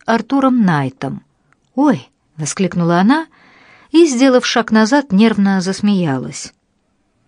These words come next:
Вайолет было приятно видеть, что он радостно улыбается ей. Правда, Артур тут же скрыл свою радость за некоторой чопорностью приветствия.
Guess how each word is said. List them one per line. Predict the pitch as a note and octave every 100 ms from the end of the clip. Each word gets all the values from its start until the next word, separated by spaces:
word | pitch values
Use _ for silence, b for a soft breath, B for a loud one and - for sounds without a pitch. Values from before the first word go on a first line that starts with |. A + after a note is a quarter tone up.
| _ _ _
Вайолет | G3 G#3+ B3+ A#3+ G3+
было | A#3+ A#3
приятно | C4 A#3+ G#3+ F3 F#3
видеть, | F#3+ C4+ A3
что | - - F#3+
он | F3
радостно | F3+ F3+ F3 F#3
улыбается | E3+ E3+ C#3 C3 C3+ - C#3
ей. | C#3 - E3 _ _ _ _ _ _ _ _ _ -
Правда, | F#3 E3+ F3+
Артур | - G#3 G3 G3
тут | F#3 G#3
же | F3+ G3
скрыл | - B3+ B3+
свою | - D#3 D3+
радость | D#3 D3 C#3+
за | D#3 D3+
некоторой | D3+ - D#3+ D#3+
чопорностью | A#3+ A#3 D#3 C#3+ - D3+
приветствия. | - E3+ E3 C3+ - - - C#3